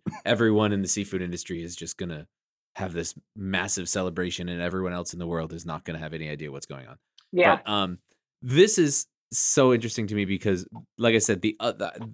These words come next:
Speaker 1: the second thing that I know about eels, besides how delicious they are, is that eels, at least when I was working with B A P, we were not able to certify eel facilities because one of the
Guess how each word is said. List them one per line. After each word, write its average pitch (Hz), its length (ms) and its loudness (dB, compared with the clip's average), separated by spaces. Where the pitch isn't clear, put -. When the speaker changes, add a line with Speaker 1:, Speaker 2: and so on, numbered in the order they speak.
Speaker 1:
the 98 140 -2
second 156 400 2
thing 101 240 2
that 95 100 2
I 90 100 2
know 90 120 2
about 85 260 0
eels, 76 220 -8
besides 82 460 -2
how 87 80 -6
delicious 76 420 -10
they 73 140 -12
are, - 160 -18
is 110 280 4
that 92 360 2
eels, 180 720 2
at 110 160 0
least 135 320 4
when 117 180 2
I 107 180 4
was 123 180 4
working 98 520 0
with 92 460 -2
B 90 180 -2
A 90 100 -2
P, 71 440 -10
we 107 140 4
were 113 120 4
not 120 360 4
able 104 280 4
to - 140 -10
certify 92 800 -2
eel 143 220 2
facilities 80 640 -4
because 87 360 -6
one 90 300 -2
of 113 220 0
the 87 360 0